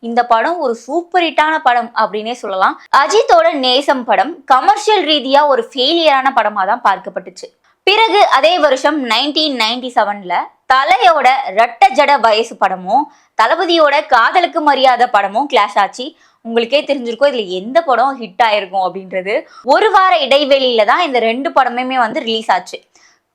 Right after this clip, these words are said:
காதலுக்கு மரியாதை, அதாவது விஜய் நடிச்ச காதலுக்கு மரியாதை படம் நூத்தி ஐம்பது நாட்கள் வந்து திரையரங்குல ஓடுச்சு. ரெட்டஜட வயசு ஒரு பிளாஃபான படமா தான் பார்க்கப்பட்டுச்சு. இந்த படத்துக்கு அப்புறம் ஒரு ஒன் இயர் கேப் கழிச்சு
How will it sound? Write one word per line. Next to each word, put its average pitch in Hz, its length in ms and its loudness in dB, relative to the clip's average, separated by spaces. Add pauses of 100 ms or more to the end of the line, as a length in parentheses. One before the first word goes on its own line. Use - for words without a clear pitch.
காதலுக்கு 370 540 2 (100)
மரியாதை, 269 480 0 (200)
அதாவது 220 420 2 (180)
விஜய் 269 320 0
நடிச்ச 240 380 2 (160)
காதலுக்கு 269 500 0 (100)
மரியாதை 226 400 2 (140)
படம் 214 260 0 (480)
நூத்தி 359 340 -2 (120)
ஐம்பது 285 260 2 (100)
நாட்கள் 240 400 0
வந்து 247 160 -4 (120)
திரையரங்குல 247 580 2 (140)
ஓடுச்சு. 202 300 -6 (340)
ரெட்டஜட 440 460 2 (140)
வயசு 277 300 0 (140)
ஒரு 226 120 0 (140)
பிளாஃபான 294 560 2
படமா 226 340 0
தான் - 160 0
பார்க்கப்பட்டுச்சு. 196 600 -4 (300)
இந்த 415 140 0 (120)
படத்துக்கு 330 420 0
அப்புறம் 262 300 0 (160)
ஒரு 269 140 4 (180)
ஒன் 359 200 -4
இயர் 440 180 2 (140)
கேப் 262 300 0
கழிச்சு 233 360 -2